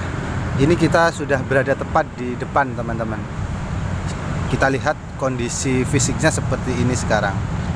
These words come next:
Eh, banyak ditumbuhi tumbuhan liar, rumput-rumput liar. Nah, ini rumput-rumput, eh, tanaman liar itu sudah.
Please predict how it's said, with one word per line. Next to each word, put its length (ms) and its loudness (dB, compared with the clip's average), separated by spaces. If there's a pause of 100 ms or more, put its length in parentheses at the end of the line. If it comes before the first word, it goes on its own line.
(380)
Eh, 240 6
banyak 480 2
ditumbuhi 1700 4 (480)
tumbuhan 400 6
liar, 260 4 (840)
rumput-rumput 560 0
liar. 320 4 (560)
Nah, 160 2
ini 240 2
rumput-rumput, 580 2
eh, 540 2
tanaman 400 2
liar 240 4
itu 160 -2
sudah. 400 2